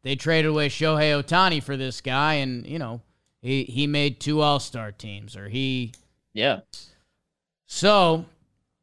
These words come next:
Speaker 1: the other thing that I, I look at as a comparison, and people may be shocked to think of it as apples and oranges, but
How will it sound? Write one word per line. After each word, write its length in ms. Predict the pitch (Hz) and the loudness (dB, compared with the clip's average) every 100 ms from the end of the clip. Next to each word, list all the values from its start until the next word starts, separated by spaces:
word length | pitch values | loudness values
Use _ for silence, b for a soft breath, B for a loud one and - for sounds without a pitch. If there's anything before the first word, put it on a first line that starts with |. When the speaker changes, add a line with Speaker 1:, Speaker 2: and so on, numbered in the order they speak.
| _ _ _ - | _ _ _ -4
Speaker 1:
the 200 | 120 190 | 0 4
other 340 | 190 233 302 | 4 4 4
thing 340 | 269 - 240 226 | 2 2 4 6
that 100 | 185 | 8
I, 320 | 175 175 170 - - | 8 8 6 2 0
I 140 | 151 | 4
look 280 | 151 175 175 | 6 4 6
at 120 | 185 | 6
as 140 | 175 | 6
a 40 | 151 | 4
comparison, 680 | 147 139 147 170 165 - 135 | 0 0 4 6 4 2 -2
and 120 | 127 | -2
people 260 | 147 165 175 | -2 -2 0
may 180 | 160 156 | 2 2
be 120 | 135 | 0
shocked 480 | 123 - 143 147 - | -2 2 2 2 -2
to 80 | 139 | -10
think 360 | - 143 143 143 | -6 -4 -4 -6
of 120 | 123 | -4
it 140 | 127 | -4
as 140 | 120 113 | -4 -2
apples 400 | 127 120 120 113 | -2 -2 -6 -4
and 80 | |
oranges, 560 | 120 135 127 110 113 107 | -2 0 0 -2 -6 -8
but 300 | - 117 113 | -6 -4 -4